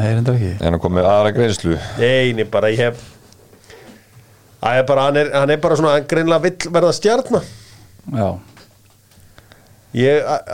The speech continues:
Speaker 3: ætla ekki, en, en þetta eru mjög lágvaxnir menn með honum á þessari mynd, ég ætla ekki að,
Speaker 1: <laughs>
Speaker 3: ég þori ekki að segja neitt núna, ég ætla ekki að, það er að kynna með þessa frétt betur áður en ég segi eitthvað.
Speaker 2: Ok.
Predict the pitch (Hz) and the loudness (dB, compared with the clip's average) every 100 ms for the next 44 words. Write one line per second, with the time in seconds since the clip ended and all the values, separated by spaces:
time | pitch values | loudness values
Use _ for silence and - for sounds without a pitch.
0 | 170 - 170 156 147 147 151 143 - 131 | -2 0 0 2 2 0 -2 -2 -6 -14
1 | - - 147 135 131 139 156 135 131 147 | -14 -8 -6 -2 0 2 2 2 2 2
2 | 202 202 190 - 170 147 156 190 190 175 | 0 0 0 -2 -2 0 0 0 0 2
3 | 170 165 143 156 147 196 180 165 139 135 | 2 0 2 2 0 -2 0 -2 0 0
4 | 147 139 - - - - - - - - | 0 0 -4 -18 -20 -20 -20 -16 -14 -6
5 | - - 123 - 120 - - - - 156 | -4 -2 -2 -2 -4 -4 -12 -8 -2 0
6 | 190 170 143 175 202 226 180 233 214 - | 2 0 0 2 2 2 0 0 0 0
7 | 143 151 143 135 131 - - _ - - | -4 -2 2 2 0 -12 -20 _ -20 -20
8 | - - - - - - - 131 131 - | -20 -20 -20 -20 -20 -14 -2 0 0 0
9 | 190 180 143 151 208 214 - - 160 143 | 0 0 0 -2 0 -2 -2 -2 0 2
10 | 135 127 127 127 123 117 - - - - | 2 2 2 2 2 -2 -14 -20 -10 -2
11 | 165 104 - 82 85 82 | 0 0 -2 -6 -6 -2